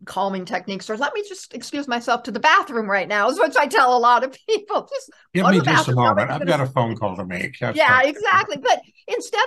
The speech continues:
Speaker 1: of staying in the space and reacting, that is gonna, you know, have some, you know, small trauma reactions to poor child, right? Let me walk away and let me go, "Mommy, mommy needs to take a time out right now."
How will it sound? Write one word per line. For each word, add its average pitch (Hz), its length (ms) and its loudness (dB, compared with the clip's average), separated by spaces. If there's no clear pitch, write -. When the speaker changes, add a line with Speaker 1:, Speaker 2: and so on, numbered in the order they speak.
Speaker 1:
of - 60 -6
staying 339 460 -6
in 294 140 -8
the 262 60 -10
space 466 440 -4
and 254 140 -6
reacting, 240 1080 -2
that 254 140 0
is 233 120 -2
gonna, 269 280 -2
you 220 100 -6
know, 180 320 -6
have 202 300 0
some, 202 380 -10
you 208 100 -8
know, 175 160 -2
small 262 720 0
trauma 226 640 -2
reactions 220 840 -2
to 311 160 -4
poor 208 320 0
child, 220 580 2
right? 208 320 -2
Let 240 340 0
me 269 160 -4
walk 240 300 0
away 196 260 -2
and 190 80 -8
let 196 120 -8
me 196 80 -10
go, 190 100 -4
"Mommy, 302 440 2
mommy 254 240 2
needs 370 260 -8
to 359 100 -12
take 240 120 -8
a - 40 -14
time 214 200 -2
out 202 180 -2
right 180 220 -8
now." 269 160 0